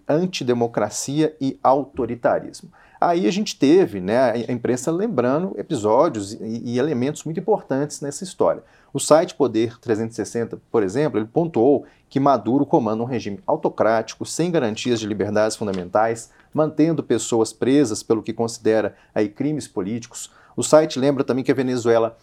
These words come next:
enfrenta sanções em relatórios da oea, né, a Organização dos Estados Americanos, e da Comissão Interamericana de Direitos Humanos, exatamente por violações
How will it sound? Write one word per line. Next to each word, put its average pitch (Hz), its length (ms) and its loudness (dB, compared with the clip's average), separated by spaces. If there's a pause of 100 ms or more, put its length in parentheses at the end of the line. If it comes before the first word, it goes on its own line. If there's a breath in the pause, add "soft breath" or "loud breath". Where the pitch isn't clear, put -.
(200 soft breath)
enfrenta 139 600 -2
sanções 139 760 0
em 165 140 0
relatórios 123 640 2
da - 260 2
oea, 131 540 0
né, 113 120 -4
a 120 60 4
Organização 117 720 0
dos 139 300 0
Estados 110 340 0
Americanos, 101 560 -4 (300 soft breath)
e 156 100 -2
da 180 140 0
Comissão 160 400 -2
Interamericana 165 760 0
de 123 240 -6
Direitos 160 400 0
Humanos, 160 380 -2 (220 soft breath)
exatamente 160 520 0
por 160 140 0
violações 147 800 -2